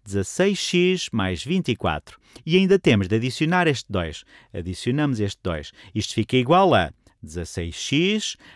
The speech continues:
mais, somamos estes dois e dá vinte e seis. Podemos escrever aqui. Vou usar a mesma cor para ser coerente. Temos g de dois x mais três igual a dezasseis x mais vinte e seis.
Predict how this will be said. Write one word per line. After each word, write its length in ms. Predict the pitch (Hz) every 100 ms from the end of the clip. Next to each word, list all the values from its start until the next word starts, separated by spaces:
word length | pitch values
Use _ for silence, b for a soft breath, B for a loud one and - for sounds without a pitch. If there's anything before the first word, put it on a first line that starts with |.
| b
mais, 600 | 101 98 104 131 175 208
somamos 520 | - - 101 92 90 87
estes 300 | 107 - 123
dois 360 | 139 190 190
e 80 | 175
dá 320 | 165 185 190
vinte 400 | 175 170 208 190
e 40 | -
seis. 440 | - 78 71 - B B B
Podemos 280 | - 123 123
escrever 400 | - 110 101 107
aqui. 260 | 90 - 76 B B
Vou 120 | 143
usar 240 | 151 160 147
a 60 |
mesma 260 | 151 139 120
cor 220 | - 143
para 160 | - 117
ser 220 | 160 147
coerente. 480 | 117 92 80 80 - B B
Temos 440 | - 147 95 80 - b b -
g 480 | 90 95 147 127
de 240 | 87 80 87
dois 380 | 78 120 151 160
x 460 | - 139 95 78
mais 340 | 85 82 80 -
três 560 | 151 165 208 233 - - b b -
igual 560 | 220 196 139 95 90
a 80 | 92
dezasseis 640 | 80 87 98 - 247 247
x 500 | - - 214 214 - b b -
mais 320 | 123 98 92
vinte 280 | 143 202 123
e 40 |
seis. 440 | - 80 80 -